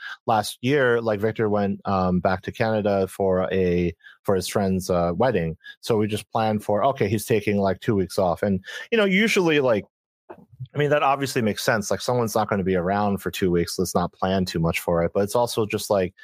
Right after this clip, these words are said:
um, you know, you, you also have to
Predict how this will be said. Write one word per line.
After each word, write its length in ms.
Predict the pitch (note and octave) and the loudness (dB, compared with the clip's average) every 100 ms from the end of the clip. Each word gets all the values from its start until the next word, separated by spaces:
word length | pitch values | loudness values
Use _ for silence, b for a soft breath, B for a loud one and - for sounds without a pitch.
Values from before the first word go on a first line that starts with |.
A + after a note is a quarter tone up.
| B B B B | B B B B
um, 500 | F#2 F2+ E2 D#2+ D#2 - _ _ _ _ | -2 0 0 -2 -6 -10 _ _ _ _
you 80 | G2+ | 0
know, 60 | |
you, 200 | F#2 G2+ A#2+ | 2 0 0
you 180 | A#2 | 0
also 400 | B2+ B2+ A#2+ G#2+ | 0 0 0 0
have 260 | G#2 A2 G2+ | 0 -2 -2
to 460 | - G2 F#2 F2+ | -2 0 2 0